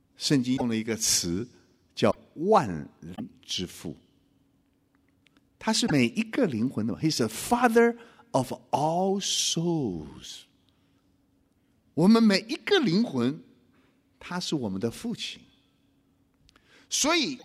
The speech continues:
没有别的路，你没有别的路，就是只有他，除了他就不是。就是这么的霸道。就好像你爹是你爹，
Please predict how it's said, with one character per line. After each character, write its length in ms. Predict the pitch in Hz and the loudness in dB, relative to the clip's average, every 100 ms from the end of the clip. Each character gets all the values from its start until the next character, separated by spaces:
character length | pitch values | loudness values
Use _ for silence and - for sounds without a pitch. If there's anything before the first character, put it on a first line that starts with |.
| - | -2
没 220 | 165 302 | 4 8
有 160 | 466 370 | 8 8
别 180 | 233 | 4
的 100 | 330 | 4
路， 360 | 359 392 359 - - | 6 8 6 2 -14
你 200 | 117 190 | -2 2
没 160 | 285 339 | 4 4
有 140 | 415 | 2
别 180 | 247 247 | 2 0
的 100 | 359 359 | 2 2
路， 120 | 359 | 2
就 200 | 285 381 | 4 2
是 80 | 262 | 0
只 160 | 330 | -2
有 160 | 453 269 | 0 4
他， 260 | 311 370 - - _ _ _ _ - | 4 4 2 -14 _ _ _ _ -6
除 180 | - 302 | 2 4
了 120 | 392 | 4
他 200 | 277 330 | 2 2
就 120 | 349 | 2
不 180 | 269 339 | 0 2
是。 140 | - 440 - - - _ _ _ _ _ _ _ _ _ _ _ _ _ _ _ _ _ _ _ _ _ | 4 2 0 -8 -20 _ _ _ _ _ _ _ _ _ _ _ _ _ _ _ _ _ _ _ _ _
就 160 | - 427 | 2 2
是 140 | 392 | 2
这 200 | - 415 | 2 4
么 80 | 320 | 6
的 140 | 269 | 6
霸 260 | 247 392 330 | 6 6 4
道。 240 | 277 214 - - _ _ _ _ _ _ _ _ _ _ _ _ _ _ _ _ - | 4 2 -2 -20 _ _ _ _ _ _ _ _ _ _ _ _ _ _ _ _ 2
就 180 | 294 | 6
好 140 | 240 214 | 8 8
像 200 | 262 240 | 8 6
你 120 | 170 | 4
爹 240 | 151 269 | 6 6
是 160 | 269 294 | 6 6
你 160 | 202 139 | 4 4
爹， 260 | 208 262 | 6 4